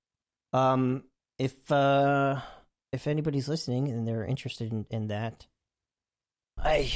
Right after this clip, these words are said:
I, what's the, hold on, what's the email that I set up for, for this, uh,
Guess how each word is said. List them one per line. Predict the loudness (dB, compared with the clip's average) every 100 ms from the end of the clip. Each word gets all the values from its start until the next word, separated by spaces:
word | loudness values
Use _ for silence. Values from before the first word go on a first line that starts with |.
| -2 0 0
I, | 0 0 0
what's | 0 0
the, | 0 0
hold | 0 -2
on, | 0
what's | -2 -4
the | -4 -2 2
email | 2 4 2
that | 0 -2
I | -4
set | -6 -6
up | -6 -6
for, | -10 -12 -20 -20 -20 -20 -20 _ -20
for | -6 -2 0
this, | 0 -2 -2
uh, | 2 4 4 4 4